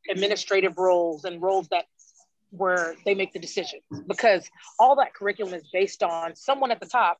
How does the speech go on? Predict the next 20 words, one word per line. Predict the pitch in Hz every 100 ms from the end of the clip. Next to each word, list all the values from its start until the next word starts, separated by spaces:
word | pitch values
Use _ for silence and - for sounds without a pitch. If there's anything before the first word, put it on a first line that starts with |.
| _
deciding | 175 - 196 185 175
what | 185 175
we're, | 170 180 160 _ - - -
what | 202 175
they're | 170
teaching | - 269 - 175
you. | 160 156 _ - -
And | 190 180
I | 208
just | 226 -
think, | 262 240 - -
like, | 180 180
it | 214
was | 165
really | 175 214
sad | - 214 185 170 170
when | 170 180 175
that | 175 180
insurrection | 202 - 185 220 - 180
happened. | 165 160 170 165